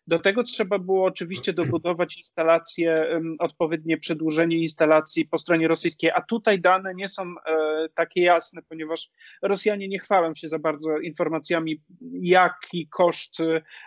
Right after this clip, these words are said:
em, właśnie dobudowania tej magistrali, ile wynosi. E, w przypadku Nord Streamu drugiego to będzie jeszcze więcej. To znaczy w przypadku Nord Streamu pierwszego,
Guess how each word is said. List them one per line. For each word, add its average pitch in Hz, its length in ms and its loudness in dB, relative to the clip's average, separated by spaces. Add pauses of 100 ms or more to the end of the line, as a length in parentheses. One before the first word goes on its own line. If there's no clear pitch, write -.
em, 160 720 -2
właśnie 180 320 0
dobudowania 165 600 0
tej 165 140 -2
magistrali, 156 920 0
ile 180 140 4
wynosi. 160 600 -6 (420)
E, 175 220 4
w - 60 -12
przypadku - 440 -2
Nord 220 220 -2
Streamu 214 240 -6
drugiego 185 380 0
to 202 100 -6
będzie 180 220 0
jeszcze 202 340 0
więcej. 135 480 -6 (120)
To - 300 -20
znaczy 175 400 2
w 151 60 -4
przypadku 214 480 -2
Nord 196 180 -2
Streamu 208 300 -6
pierwszego, 185 800 0